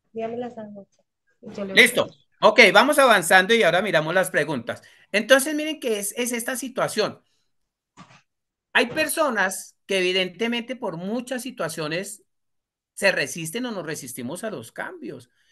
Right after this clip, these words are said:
Speaker 2: Y ojo que esa resistencia al cambio es normal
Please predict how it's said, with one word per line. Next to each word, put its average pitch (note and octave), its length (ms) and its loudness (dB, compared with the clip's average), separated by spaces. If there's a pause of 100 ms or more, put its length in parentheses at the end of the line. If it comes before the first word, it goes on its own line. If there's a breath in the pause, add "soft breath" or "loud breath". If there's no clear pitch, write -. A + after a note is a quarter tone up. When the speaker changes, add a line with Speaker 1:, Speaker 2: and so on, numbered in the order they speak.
(300)
Speaker 2:
Y G#3+ 160 2
ojo C#4 440 2 (160)
que G#3+ 140 -2
esa A#3+ 180 0
resistencia A#3+ 960 -4
al C#3+ 140 -6
cambio E3 580 0 (320)
es F#3 220 -2
normal B3+ 440 -2